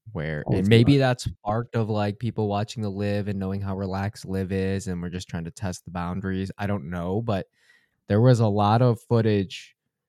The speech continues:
Speaker 1: circulating the web of just people got pretty, I mean, you have to know what's bound to happen when you're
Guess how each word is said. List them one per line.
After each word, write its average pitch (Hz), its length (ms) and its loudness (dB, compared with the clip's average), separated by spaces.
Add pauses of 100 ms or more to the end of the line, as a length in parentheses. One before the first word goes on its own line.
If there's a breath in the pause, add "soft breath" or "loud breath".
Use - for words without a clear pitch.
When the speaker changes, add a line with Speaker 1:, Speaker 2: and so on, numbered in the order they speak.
(220)
Speaker 1:
circulating 98 1120 0
the 95 160 -4
web 90 460 -2
of 82 340 -4
just - 380 -10 (1000)
people 113 220 -2
got 110 240 2
pretty, 104 420 0
I 131 60 2
mean, 165 320 2 (840)
you 151 100 2
have 262 320 -4
to 190 80 2
know 170 140 0
what's 143 180 2
bound 113 300 2
to 110 80 2
happen 107 420 0
when 95 120 0
you're 98 260 0